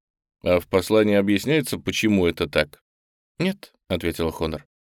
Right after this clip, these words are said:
«Мне кажется, они рассчитывают принять дополнительный живой груз где-нибудь по пути на Сибринг. Однако для нас важно другое. Захват каравана обеспечит нам двести тысяч мест для наших людей,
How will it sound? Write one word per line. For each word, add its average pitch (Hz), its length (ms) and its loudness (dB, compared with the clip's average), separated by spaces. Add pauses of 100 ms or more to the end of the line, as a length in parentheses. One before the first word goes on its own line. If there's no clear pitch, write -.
«Мне 98 180 -2
кажется, 101 600 -6
они 165 200 -4
рассчитывают 147 600 -4
принять 107 360 -2
дополнительный 95 760 -2
живой 87 340 -2
груз 147 380 -10
где-нибудь 175 640 -6
по 135 120 -6
пути 117 460 -6
на 101 420 0
Сибринг. - 720 -12 (500)
Однако 110 760 0 (100)
для 98 320 0
нас 90 260 -4
важно 95 340 -2
другое. 123 460 -8 (400)
Захват 95 540 0
каравана 98 520 0
обеспечит 101 880 -4
нам 87 300 -2
двести 95 520 0
тысяч - 520 -6
мест 90 360 -4
для 92 180 0
наших 85 400 -6
людей, 139 380 -6